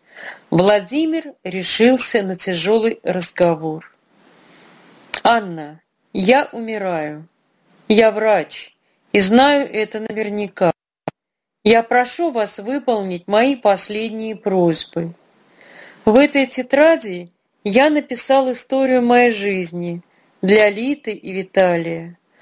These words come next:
Когда Лите исполнится шестнадцать лет, отдайте ей тетрадь.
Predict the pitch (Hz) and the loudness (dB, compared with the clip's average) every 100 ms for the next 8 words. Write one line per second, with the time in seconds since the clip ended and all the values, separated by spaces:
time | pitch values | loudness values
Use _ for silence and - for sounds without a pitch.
0 | _ _ _ 226 226 233 254 285 330 - | _ _ _ -2 2 2 2 0 -4 -6
1 | 247 - - 233 - - 269 247 233 - | -8 -10 -8 -8 -4 2 2 2 -2 -4
2 | 233 - 220 - 247 247 240 240 247 262 | -4 -4 -6 -2 2 2 0 -6 -2 0
3 | 320 320 _ _ _ _ - 262 247 330 | 0 0 _ _ _ _ -4 -2 2 2
4 | 311 - 185 175 165 - _ - 160 _ | 2 -4 -10 -10 -12 -18 _ -20 -20 _
5 | - | -20